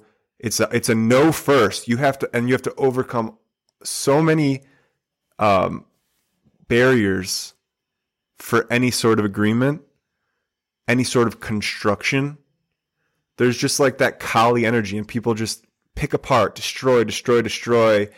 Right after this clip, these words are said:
But no, but wait, but what about this? But, but, but, but. And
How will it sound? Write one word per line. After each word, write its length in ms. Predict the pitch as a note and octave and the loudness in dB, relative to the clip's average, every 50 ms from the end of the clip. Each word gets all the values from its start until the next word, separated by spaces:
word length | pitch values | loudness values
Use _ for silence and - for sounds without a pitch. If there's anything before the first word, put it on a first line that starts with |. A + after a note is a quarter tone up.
| - _ _ _ _ _ _ - | -20 _ _ _ _ _ _ -2
But 240 | B2+ B2 A2+ - - | 0 0 0 0 -2
no, 300 | C3 C#3 D3 C#3 B2+ A#2 | -4 -2 0 2 2 2
but 240 | G#2 G#2 B2 - G2+ | 2 0 0 0 0
wait, 400 | A#2 C3+ C3 B2 A2 F#2+ - - | 0 2 2 2 2 0 -2 -2
but 280 | - A#2+ A#2 G#2 - - | 0 0 0 0 -2 -4
what 160 | B2 C3 B2+ | -2 -2 0
about 260 | B2+ B2+ A#2 G#2+ - | 2 2 0 0 2
this? 280 | C3+ B2+ A#2 - - - | 2 0 2 0 -4 -6
But, 340 | - - A#2+ A2 - - _ _ _ _ _ _ _ _ | -2 0 0 0 0 -2 _ _ _ _ _ _ _ _
but, 220 | - B2+ - - - | -2 -2 -2 0 0
but, 200 | B2 A2+ - - | 0 0 0 0
but. 440 | C3 B2 A2 F2+ - - _ _ _ _ _ _ _ _ _ _ _ _ _ _ _ _ _ _ _ _ _ _ _ _ _ - | 2 2 2 2 0 -6 _ _ _ _ _ _ _ _ _ _ _ _ _ _ _ _ _ _ _ _ _ _ _ _ _ -4
And 720 | A2 A2+ A2+ A2 A2 G#2+ G#2+ G#2 G2+ F#2+ - - - - | -2 -2 0 0 -2 -4 -4 -6 -8 -10 -14 -16 -20 -20